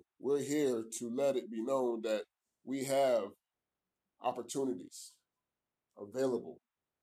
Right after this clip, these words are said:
And right now we're organizing. So if you would like to be a part of the movement for liberation, the American Liberation Movement,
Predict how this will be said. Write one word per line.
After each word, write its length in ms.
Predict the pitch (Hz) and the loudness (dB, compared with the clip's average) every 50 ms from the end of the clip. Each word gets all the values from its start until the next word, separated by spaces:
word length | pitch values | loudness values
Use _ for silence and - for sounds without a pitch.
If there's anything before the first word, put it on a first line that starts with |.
| _ _ _ _ _ _ _ _ _ _ _ _ _ _ _ _ _ _ _ _ _ _ _ _ _ _ _ 104 | _ _ _ _ _ _ _ _ _ _ _ _ _ _ _ _ _ _ _ _ _ _ _ _ _ _ _ -10
And 160 | 104 98 98 | -8 -2 2
right 240 | 127 139 135 127 131 | 4 4 4 2 2
now 340 | 131 131 131 135 135 135 - | 2 2 4 4 4 2 0
we're 160 | 107 117 110 | -4 -6 -6
organizing. 800 | - 104 127 127 131 127 123 127 127 127 123 123 127 127 131 135 - _ _ _ - | -2 0 2 2 2 2 2 2 4 2 2 2 -2 -4 -6 -8 -14 _ _ _ -14
So 200 | - 123 117 113 | -8 -4 -4 -4
if 80 | 110 113 | -2 -4
you 120 | 127 127 | -4 -2
would 120 | 127 123 120 | -2 -2 -2
like 180 | 127 - - | -2 -4 -6
to 80 | - - | -6 -6
be 140 | 131 127 120 | -4 -2 -2
a 200 | 113 - - - | -2 -4 -6 -8
part 320 | - 131 135 139 135 - - - - _ _ - | -6 -4 -4 -4 -6 -8 -14 -18 -20 _ _ 4
of 260 | 131 131 127 123 - - _ _ _ _ _ _ _ _ _ - | 6 6 6 4 0 -12 _ _ _ _ _ _ _ _ _ -8
the 80 | 127 | -6
movement 480 | 123 131 139 143 135 113 127 143 143 - - - _ _ _ _ _ _ _ _ _ _ _ _ _ _ _ _ _ _ _ _ _ _ _ _ _ - | -4 0 0 0 0 0 0 -2 -2 -2 -6 -12 _ _ _ _ _ _ _ _ _ _ _ _ _ _ _ _ _ _ _ _ _ _ _ _ _ -12
for 140 | - 127 120 | -8 -6 -2
liberation, 600 | 123 131 131 120 127 131 135 131 - - 143 139 - - - - - - - - - _ _ _ _ _ _ _ _ _ _ - | -2 -2 0 0 0 0 0 0 -2 -2 -4 -6 -8 -10 -12 -14 -14 -16 -16 -18 -20 _ _ _ _ _ _ _ _ _ _ -8
the 180 | 110 113 107 110 110 | -6 -6 -4 -4 -6
American 640 | 113 120 127 131 131 135 127 131 135 127 127 127 127 - _ _ _ _ _ _ _ _ _ _ _ _ _ _ - | -4 -2 0 0 2 0 0 0 -2 -2 -2 -6 -10 -16 _ _ _ _ _ _ _ _ _ _ _ _ _ _ -6
Liberation 680 | 117 127 117 120 123 127 127 127 127 - 131 127 127 - _ _ _ _ _ _ - | -6 -4 -2 0 0 2 2 2 0 -2 -4 -6 -6 -8 _ _ _ _ _ _ -8
Movement, 400 | 120 135 131 123 127 131 131 | -6 -6 -4 -2 -2 -4 -4